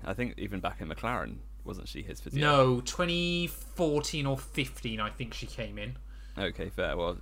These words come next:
Speaker 1: even
Speaker 2: It
Speaker 1: so,
Speaker 2: might have
Speaker 1: she's
Speaker 2: actually been twenty sixteen.
Speaker 1: she's been there the majority of his championships, um, and there's never really been much, like, they've always been on the record and said they have a really good working relationship. So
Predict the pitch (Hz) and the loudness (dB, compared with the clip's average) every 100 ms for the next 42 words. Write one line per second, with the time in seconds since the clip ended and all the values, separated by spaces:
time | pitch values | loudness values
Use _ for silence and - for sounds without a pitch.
0 | - 104 147 - 185 - 170 - 156 147 | 0 4 4 6 4 6 4 4 2 0
1 | - 160 - - - - 107 101 - - | 2 4 4 2 0 -4 -4 -6 -10 -12
2 | - - - 101 120 104 90 87 82 92 | -12 -10 -4 0 2 4 4 2 -2 -4
3 | 90 95 98 87 - 82 85 - 92 - | -4 2 4 4 0 -4 -6 -2 -4 -2
4 | - - 82 - - - 104 92 90 87 | -6 -6 -6 -8 -10 -4 2 4 4 0
5 | 87 - - - - - 101 98 95 107 | -4 -6 -12 -12 -12 -6 -2 -2 -2 -2
6 | 110 101 98 95 101 98 95 101 - - | -2 -2 0 0 2 2 2 0 -2 -8
7 | - - - - 107 90 - - - - | -8 -10 -12 -4 0 0 -2 -12 -12 -4
8 | 101 104 90 87 85 82 - 92 85 92 | 0 2 2 2 2 2 2 0 0 0
9 | 90 92 95 95 98 95 95 98 95 90 | 2 2 2 0 0 0 0 -2 -2 0
10 | 113 76 - 78 - 101 95 | -2 -2 -4 -4 0 4 4